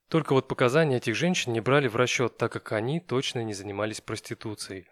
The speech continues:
Но по факту полиция просто упустила важную информацию, которая могла бы помочь в расследовании и предотвратить пятилетнюю резню в Йоркшире.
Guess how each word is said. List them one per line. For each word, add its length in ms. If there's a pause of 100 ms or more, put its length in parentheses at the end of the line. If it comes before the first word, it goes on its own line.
(580)
Но 200
по 120
факту 420
полиция 480
просто 360
упустила 500
важную 380
информацию, 560
которая 380
могла 340
бы 100
помочь 440
в 40
расследовании 800
и 140
предотвратить 720
пятилетнюю 540
резню 300
в 60
Йоркшире. 600